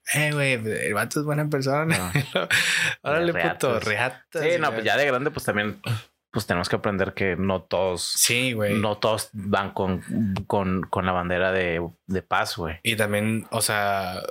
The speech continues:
Speaker 1: también no, no, digamos, no ser picudo, pero ser colmilludo,
Speaker 2: Ah.
Speaker 1: o sea, te, te da una ventaja muy cabrona sobre muchas situaciones, no personas,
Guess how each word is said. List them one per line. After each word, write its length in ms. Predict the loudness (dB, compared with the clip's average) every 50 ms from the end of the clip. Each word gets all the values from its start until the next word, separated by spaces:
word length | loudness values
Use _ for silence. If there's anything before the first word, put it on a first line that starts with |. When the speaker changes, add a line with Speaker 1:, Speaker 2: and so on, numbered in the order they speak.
| -8 -4 -4
Speaker 1:
también 500 | -2 0 0 0 2 2 0 -2 -2 -4 -2
no, 240 | 0 0 0 0 -2
no, 600 | -2 -2 0 0 0 0 0 0 0 -2 -4 -4 -6
digamos, 440 | -2 0 2 2 4 4 2 2 2
no 160 | 2 4 4
ser 220 | 4 4 2 0 0
picudo, 380 | -4 -4 0 0 0 0 2
pero 180 | 2 2 2 4
ser 220 | 2 2 0 0
colmilludo, 720 | 0 0 2 2 2 2 2 2 2 2 2 2 0 0 -2 -4 -8
Speaker 2:
Ah. 40 | -6 -2
Speaker 1:
o 60 | 0
sea, 500 | 0 0 0 0 0 0 0 0 0 -2 -4 -6 -8 -12 _ _ _ _ -4
te, 120 | -4 -4
te 420 | -4 -6 _ -4 -2 0 0 2 0
da 240 | 0 0 0 0 0
una 260 | 0 0 0 0 0
ventaja 920 | 0 -2 -2 -2 -2 -2 -2 0 0 0 2 0 0 -2 -2 -4 -4 -6 -8
muy 360 | -8 -6 -4 0 0 0 0 0
cabrona 400 | 0 0 2 2 2 0 0 0
sobre 260 | 0 0 0 0 0
muchas 380 | 0 0 0 0 0 2 2 2
situaciones, 460 | 2 2 0 0 2 2 2 2 0
no 140 | 0 -2 -2
personas, 600 | -2 -2 0 0 0 0 2 0 0 -2 -4 -6